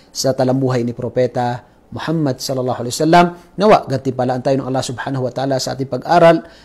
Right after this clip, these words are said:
Ganun, ganun din na, ah, hangarin natin, huwag nating kalimutan na,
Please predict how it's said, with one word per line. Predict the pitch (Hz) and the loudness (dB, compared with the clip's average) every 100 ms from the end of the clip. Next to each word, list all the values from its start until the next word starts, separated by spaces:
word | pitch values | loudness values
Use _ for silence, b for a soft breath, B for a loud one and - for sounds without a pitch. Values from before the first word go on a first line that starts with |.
| B - | B -2
Ganun, | 139 143 - | 0 0 -2
ganun | 156 165 185 | 2 4 6
din | 170 175 196 - | 8 8 6 -4
na, | - 147 143 139 143 - b b - | -4 -2 0 -2 -4 -14 b b -8
ah, | 143 135 131 127 127 127 123 | 0 2 2 -2 -6 -6 -4
hangarin | 131 143 147 151 | 0 4 4 4
natin, | 160 156 170 196 | 2 4 4 4
huwag | 127 | -2
nating | 131 131 135 | -2 -2 0
kalimutan | 139 143 143 147 160 185 156 | 2 2 0 0 0 -2 -10
na, | 123 120 | -8 -8